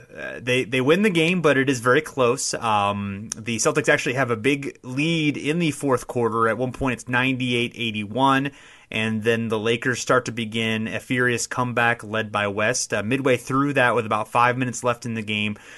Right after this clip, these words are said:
Chamberlain comes up hobbling on his knee. Um, he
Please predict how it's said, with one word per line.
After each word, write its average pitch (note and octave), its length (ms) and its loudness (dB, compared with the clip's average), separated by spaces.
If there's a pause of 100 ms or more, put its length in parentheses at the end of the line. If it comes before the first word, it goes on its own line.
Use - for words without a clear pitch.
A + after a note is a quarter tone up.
(160)
Chamberlain D3+ 580 2
comes D3 260 0
up C#3 100 2
hobbling C3 540 2
on A2 120 -2
his G#2+ 120 -6
knee. C3+ 440 0
Um, G2+ 800 -2
he G#2+ 580 -4